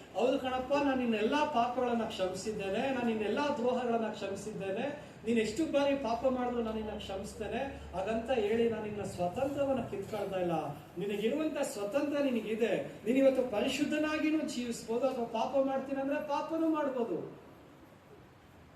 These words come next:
ಆದ್ರೆ ಆ ಪಾಪದ ಪ್ರತಿಫಲ ಯಾರು ಅನುಭವಿಸೋದು? ನೀನೇ ಅನುಭವಿಸೋದು. ದೇವರೇ, ನಿನ್ನನ್ನ ಕ್ಷಮಿಸಿದ್ಮೇಲೆ ಯಾಕೆ ಶಿಕ್ಷಿಸ್ತೆ ಅಂತ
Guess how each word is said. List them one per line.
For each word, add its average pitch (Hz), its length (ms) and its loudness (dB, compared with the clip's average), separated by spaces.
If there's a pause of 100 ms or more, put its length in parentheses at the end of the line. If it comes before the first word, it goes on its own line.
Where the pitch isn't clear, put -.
(800)
ಆದ್ರೆ 180 240 -4
ಆ 170 80 0
ಪಾಪದ 208 440 -2
ಪ್ರತಿಫಲ 214 460 -6
ಯಾರು 214 280 0
ಅನುಭವಿಸೋದು? 226 560 -2 (1160)
ನೀನೇ 277 280 -2
ಅನುಭವಿಸೋದು. 185 680 -4 (2500)
ದೇವರೇ, 202 180 -2
ನಿನ್ನನ್ನ 247 320 -2
ಕ್ಷಮಿಸಿದ್ಮೇಲೆ 254 680 0
ಯಾಕೆ 214 300 -2
ಶಿಕ್ಷಿಸ್ತೆ - 480 -6
ಅಂತ 262 180 -2